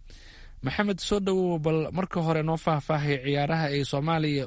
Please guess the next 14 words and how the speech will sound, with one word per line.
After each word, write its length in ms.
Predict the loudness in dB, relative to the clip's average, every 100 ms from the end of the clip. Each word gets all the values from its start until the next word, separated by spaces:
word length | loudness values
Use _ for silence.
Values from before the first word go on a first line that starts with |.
| -2
uga 180 | -2 -2
qayb 160 | -2 -2
gali 200 | 0 0
doonto 480 | 0 -2 -2 -2 -2 -2
ee 160 | -2
tartanka 480 | 0 -2 -2 -2 -2
Olombikada 560 | 0 0 0 0 0 0
adduunka 420 | 0 -2 -2 -4 -2 -2
ee 180 | 0 -2 -4
Tokyo 580 | -2 -2 0 0 0 -2 -8 -18 -6
labada 300 | -2 0 0
kun 260 | 0 -4 -4
iyo 140 | -2 0
labaatanka. 440 | 2 0 -2 -4